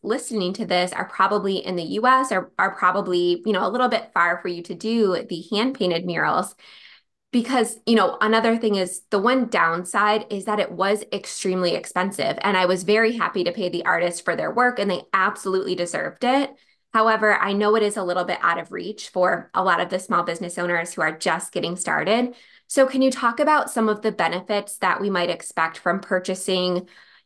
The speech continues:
a mural on wallpaper versus hand-painted, especially if the hand-painted murals are just out of our budget?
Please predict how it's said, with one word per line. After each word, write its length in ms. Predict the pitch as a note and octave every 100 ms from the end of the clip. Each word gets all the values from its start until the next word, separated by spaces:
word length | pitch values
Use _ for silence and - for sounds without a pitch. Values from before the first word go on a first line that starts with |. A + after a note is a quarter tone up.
| -
a 220 | G3+ G3
mural 320 | G3 F#3 F#3
on 320 | F#3+ F3+ F#3 F3
wallpaper 720 | E3 E3 - G#3 A3+ A3 G#3+
versus 540 | F3+ E3+ - F#3 F3+ -
hand-painted, 640 | - F3+ F3+ A3 G#3+ B3 A#3
especially 560 | G#3+ G3 F#3 G#3 G3
if 260 | F#3 F3+ -
the 160 | F#3+ F3+ -
hand-painted 420 | E3 F3 G#3 G#3+
murals 460 | G#3 G#3 G#3 G#3 G#3
are 180 | E3+
just 220 | F3 F3 -
out 120 | - D#3+
of 80 |
our 120 | D#3 D3
budget? 420 | - - -